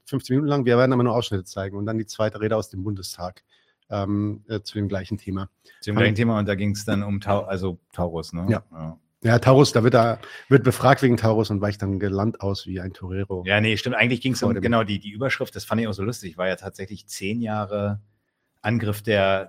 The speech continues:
Speaker 2: der Russen auf
Speaker 1: Mm,
Speaker 2: die Ukraine.
Speaker 1: mm.
Speaker 2: Die haben da jetzt, ähm, mittlerweile schon ein, noch ein neues Narrativ entdeckt. Also fangen jetzt schon an zu sagen, zwanzig vierzehn, ne? Also so die Separatistenunterstützung und so weiter ist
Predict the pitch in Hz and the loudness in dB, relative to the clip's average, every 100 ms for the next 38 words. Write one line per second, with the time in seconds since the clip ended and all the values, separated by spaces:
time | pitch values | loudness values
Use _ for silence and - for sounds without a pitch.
0 | - 92 90 98 104 95 160 151 113 101 | -4 -4 -4 -8 -6 6 10 10 10 4
1 | - 147 131 104 90 90 110 104 101 104 | 2 4 4 4 0 0 2 2 2 -2
2 | - 117 104 98 101 107 110 104 101 101 | -12 -6 -2 -2 -4 -8 -10 -10 -4 -2
3 | 101 104 - 107 101 101 98 101 110 - | 0 -2 -2 -2 0 -2 -4 -8 -12 -18
4 | _ 110 107 101 104 95 90 - 92 87 | _ _ -12 -8 -4 -2 -4 -4 -6 -6
5 | - 101 98 90 87 92 87 - 104 98 | -8 -12 -12 -8 -8 -10 -14 -10 -6 -6
6 | 90 104 92 95 98 - 90 92 92 92 | -6 -8 -8 -10 -12 -12 -4 -2 -4 -8
7 | - - - - - - _ _ - 101 | -18 -20 -20 -20 -20 -20 _ _ -2 0
8 | 98 95 - 101 - 87 78 82 101 104 | 0 -4 -6 -6 -6 -8 -8 -8 -6 -6
9 | 90 85 90 85 92 85 87 85 - _ | -8 -8 -8 -6 -8 -8 -10 -10 -14 _
10 | - 92 90 87 - 95 - 95 90 87 | -4 -2 -2 -4 -8 -12 -8 -4 -4 -4
11 | 95 90 87 - 85 - 87 82 87 80 | -8 -12 -12 -12 -14 -12 -10 -10 -10 -6
12 | 82 85 82 - - - | -6 -4 -6 -6 -10 -10